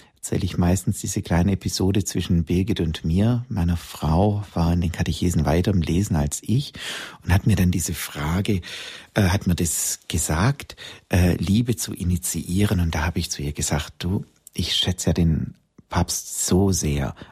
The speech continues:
aber ich glaub, hier irrt er sich.“ Und da muss ich sagen, ähm, nein,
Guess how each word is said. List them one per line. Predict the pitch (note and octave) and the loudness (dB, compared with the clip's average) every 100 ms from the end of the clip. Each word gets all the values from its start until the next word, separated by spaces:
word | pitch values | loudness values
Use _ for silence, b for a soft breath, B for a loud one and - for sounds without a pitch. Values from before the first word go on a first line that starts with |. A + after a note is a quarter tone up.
| _ | _
aber | F#2 F#2 | 0 0
ich | - - | -2 -4
glaub, | D2+ D2+ F#2+ - | 0 2 2 0
hier | - F2+ F2 - | -4 0 0 0
irrt | E2+ - | -4 -4
er | E2 - | -6 -4
sich.“ | - - - - _ B B B B B | -4 -6 -10 -16 _ B B B B B
Und | - E2+ | -2 2
da | |
muss | D#2+ F2 - | 2 2 0
ich | - | -2
sagen, | D#2 D2 F2 F#2 - | 0 0 2 2 0
ähm, | E2+ D#2 D2 | 0 0 2
nein, | D#2+ E2 G2 G#2+ | 2 4 4 4